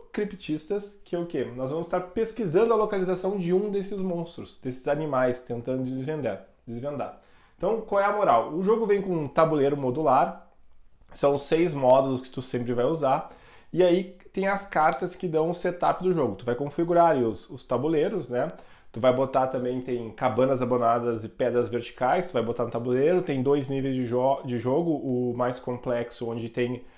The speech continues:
afirmações negativas, e aí vai entrar também as construções pretas, que elas ficam de fora no jogo mais simples. E aí, o,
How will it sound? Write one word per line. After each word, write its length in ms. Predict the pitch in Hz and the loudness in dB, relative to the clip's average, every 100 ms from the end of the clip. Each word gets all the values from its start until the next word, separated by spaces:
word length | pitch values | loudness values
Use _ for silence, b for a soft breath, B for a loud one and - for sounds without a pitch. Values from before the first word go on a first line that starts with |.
| b b | b b
afirmações 720 | 120 - 127 123 - 120 117 | 0 0 0 0 0 -4 -4
negativas, 600 | 123 123 123 131 147 131 | -2 0 -2 -2 -2 0
e 60 | 123 | 0
aí 60 | |
vai 140 | 123 123 | 2 0
entrar 240 | - 123 | 0 -2
também 460 | 123 117 120 120 127 | 0 -2 -2 -4 -4
as 560 | 117 110 110 107 95 | 0 2 2 0 -4
construções 680 | - 123 123 117 - 120 - | -6 -6 -6 -6 -6 -6 -8
pretas, 640 | - 120 147 - 220 - | -2 0 2 0 -4 -4
que 140 | - 113 | -6 -4
elas 180 | 107 | -4
ficam 160 | - 123 | -4 -6
de 100 | 120 | -8
fora 300 | - 113 113 | -4 -2 0
no 180 | 110 110 | -4 -6
jogo 220 | 107 110 | -6 -4
mais 220 | 117 117 | -4 -6
simples. 520 | - 165 226 277 - b b b b b b - | -6 -8 -6 -8 -10 b b b b b b -6
E 160 | 202 262 | 0 4
aí, 320 | 247 226 262 | 4 2 -2
o, 180 | 247 | -6